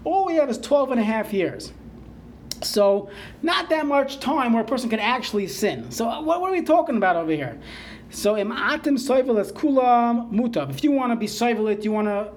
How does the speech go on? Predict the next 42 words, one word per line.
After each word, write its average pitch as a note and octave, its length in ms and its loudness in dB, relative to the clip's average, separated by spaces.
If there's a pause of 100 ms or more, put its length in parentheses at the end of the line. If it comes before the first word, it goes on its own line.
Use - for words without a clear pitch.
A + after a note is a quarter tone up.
(320)
uh, D#3+ 360 -2
you D#3+ 100 -4
know, D3 160 -4
uh, C#3+ 340 -4 (1500)
p-, A#2+ 140 -10
have C#3 180 -4
patience A#3+ 420 0
with G#3 160 -2
it, G3 240 0 (320)
or F3 240 0 (200)
can F3 220 -2
I, - 40 -12
you, G3 140 -8
you'll F3+ 160 -4
be E3+ 100 -4
Soivelit, A#3 680 2 (160)
you F#3+ 100 -2
won't G#3 200 0
mind A#3+ 300 2
it. A#3 140 2
Mutav, B3 420 2
very C#4+ 200 4
good. A#3+ 200 0
So - 80 -8
you'll A#3 160 2
erase A#3+ 260 0
these G#3+ 160 -4
twelve A#3+ 320 0
and G#3 80 0
a - 20 0
half G#3 200 0
years G3 240 2 (100)
of F#3+ 300 0 (200)
potential G#3 520 -2
Chet. C#3 220 -4
Vim F3+ 160 -2
Lav, B3 240 0
you B3+ 60 -4
don't C4 100 0
wanna B3+ 140 -2
do D#4+ 160 0
it? F4 80 -6